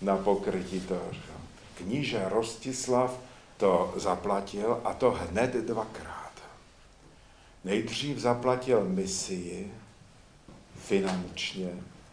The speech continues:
svojí ochranou, svojí podporou, tím, že jim dal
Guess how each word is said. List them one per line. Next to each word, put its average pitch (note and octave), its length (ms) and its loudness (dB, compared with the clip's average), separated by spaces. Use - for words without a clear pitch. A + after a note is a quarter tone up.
svojí A#2+ 480 6
ochranou, - 720 -6
svojí C#3+ 420 8
podporou, E2+ 1120 0
tím, C#3 380 4
že B2 200 4
jim G2+ 540 2
dal G#2 480 8